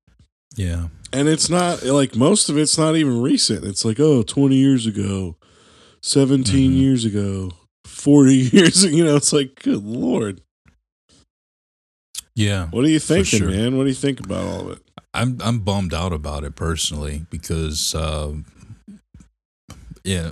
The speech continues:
Speaker 1: as, as far as I'm concerned, I look at it and say nobody's safe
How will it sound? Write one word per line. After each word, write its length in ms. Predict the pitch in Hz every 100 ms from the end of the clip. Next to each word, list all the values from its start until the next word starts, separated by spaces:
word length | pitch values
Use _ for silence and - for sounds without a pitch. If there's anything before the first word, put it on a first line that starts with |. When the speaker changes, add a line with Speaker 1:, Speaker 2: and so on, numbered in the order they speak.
| -
Speaker 1:
as, 220 | - 90
as 260 | 82 82 -
far 260 | - 110 110
as 140 | 98
I'm 160 | 95 82
concerned, 460 | 78 - 85 80
I 40 | 80
look 280 | 80 78 78
at 100 | 73
it 80 | 73
and 160 | 76
say 240 | - 80 76
nobody's 540 | 78 73 73 69 -
safe 540 | - 82 78 73 -